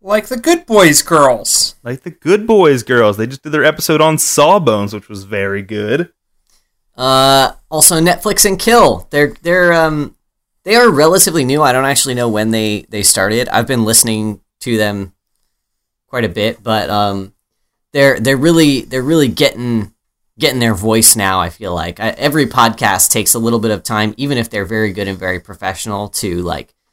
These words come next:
Speaker 3: sort of, like, hit their stride and figure out exactly their format and what they're saying and stuff. And, uh, their content is fair, is getting, getting rich now.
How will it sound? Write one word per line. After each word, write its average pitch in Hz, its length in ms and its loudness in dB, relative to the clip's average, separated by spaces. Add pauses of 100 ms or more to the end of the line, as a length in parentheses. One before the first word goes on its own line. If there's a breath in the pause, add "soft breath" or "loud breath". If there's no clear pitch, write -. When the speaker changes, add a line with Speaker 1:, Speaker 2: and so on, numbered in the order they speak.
(380)
Speaker 3:
sort 131 220 -6
of, 120 120 -4
like, 156 260 -2 (140)
hit 151 140 -6
their 127 120 -4
stride 120 380 2
and 95 120 -6
figure 120 200 -2
out 104 140 2
exactly 101 520 -2
their 98 140 -2
format 104 460 -4
and 90 80 -10
what 95 140 -4
they're 95 120 -10
saying 101 340 -4
and 104 120 -4
stuff. 117 360 -4 (640)
And, 113 320 -2
uh, 92 280 -2
their 117 160 -2
content 117 540 -2
is - 180 -2
fair, 95 260 -6
is 101 140 -8
getting, 104 400 -4 (200)
getting 113 380 -2
rich 104 460 -2
now. 78 420 -12